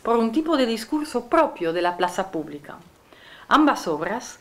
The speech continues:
construyen un lugar de encuentro entre padres e hijos, al tiempo que muestran que la distinción, distinción entre lo público, eh, y lo privado se halla en permanente transformación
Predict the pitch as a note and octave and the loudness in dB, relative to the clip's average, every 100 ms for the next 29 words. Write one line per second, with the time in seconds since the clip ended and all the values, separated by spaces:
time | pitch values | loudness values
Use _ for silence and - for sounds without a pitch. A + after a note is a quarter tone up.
0 | - - - - A3+ A3 - E4 C4 G#3 | -20 -20 -6 0 0 0 0 2 2 0
1 | G#3+ A#3+ A#3 A3+ C4+ D4+ C4+ A#3 D#4 C4 | 0 -2 -2 2 2 2 0 2 4 4
2 | G3 F#3+ G3 - G3+ G3+ G#3 G3+ A#3+ C4 | 2 -2 -2 -4 -6 -4 -4 0 0 0
3 | C#4+ C#4+ - - A3+ D#3+ - C#3+ D3 - | -2 -8 -12 -6 -4 -4 -8 -12 -12 -16
4 | - - - - F3+ F#3 C#4 D4 C4+ B3 | -20 -20 -14 -2 -2 2 0 0 0 4
5 | D4 C4+ - - G3 D#3+ E3 F#3 - - | 6 4 2 -6 -4 -2 -4 -10 -16 -8
6 | - A3 G#3+ G#3+ - D#4 C4+ - C#4 G3+ | 2 4 4 2 0 0 0 2 4 4
7 | F#3+ - D#4+ D#4 C4+ - A3+ F3+ F3+ G3 | 0 -6 -2 0 0 2 0 0 -4 -4
8 | G#3 G#3+ G#3+ D4 D#4+ D#4+ D#4 D#4 D#4 - | 2 2 2 0 2 2 2 2 2 -6
9 | - - - - - G#3+ G#3+ G#3 B3 A#3+ | -16 -20 -20 -14 0 4 4 4 0 2
10 | A#3 C4+ B3 G#3 D#3+ F#3+ G3 B3+ C4 D4+ | 2 2 4 4 4 -2 0 4 4 6
11 | D#4 B3 A#3 B3+ B3 A3 A#3 C4 - B3 | 2 2 2 2 2 2 0 -2 2 2
12 | B3+ C4+ B3+ A#3+ - F3 D3+ | 2 0 0 -2 -4 -6 -6